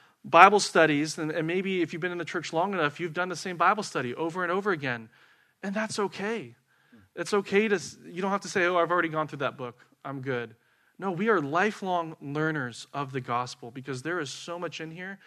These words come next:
that we could spend our whole lives studying it and still not know everything there is to know about God.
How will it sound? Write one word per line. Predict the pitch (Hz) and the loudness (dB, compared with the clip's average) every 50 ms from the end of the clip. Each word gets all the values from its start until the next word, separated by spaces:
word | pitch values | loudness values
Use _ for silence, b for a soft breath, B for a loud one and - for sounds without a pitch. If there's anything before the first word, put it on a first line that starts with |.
| b b b b b b b b b | b b b b b b b b b
that | 165 156 151 | 0 2 2
we | 190 202 | 2 0
could | - 208 190 | -2 -4 -6
spend | - - 208 202 190 | -4 -2 -2 0 2
our | 196 175 | 0 2
whole | 175 202 196 | 2 2 2
lives | 185 190 196 226 233 196 131 113 - - - - b b b b b b | 4 4 4 4 4 2 0 -4 -8 -14 -16 -18 b b b b b b
studying | b - - - 202 220 240 208 180 165 | b -10 -2 0 2 2 2 2 0 -2
it | 143 123 160 | -4 -4 -6
and | 175 160 | -8 -10
still | - - - 220 240 254 | -10 -6 0 2 2 2
not | 220 196 175 147 147 | 4 2 2 2 2
know | 139 131 120 117 117 117 - _ _ _ - | -2 -2 -2 -4 -8 -12 -18 _ _ _ -8
everything | 170 175 180 202 208 175 - 196 175 | -6 -4 -4 -4 -6 -6 -8 -8 -6
there | 160 156 | -4 -4
is | 147 147 147 - | -4 -4 -8 -10
to | - - | -12 -10
know | 139 127 123 120 120 120 - - | -10 -8 -8 -8 -10 -10 -12 -14
about | 123 113 120 117 113 - - | -14 -12 -10 -10 -12 -12 -14
God. | 117 110 110 - | -18 -18 -20 -20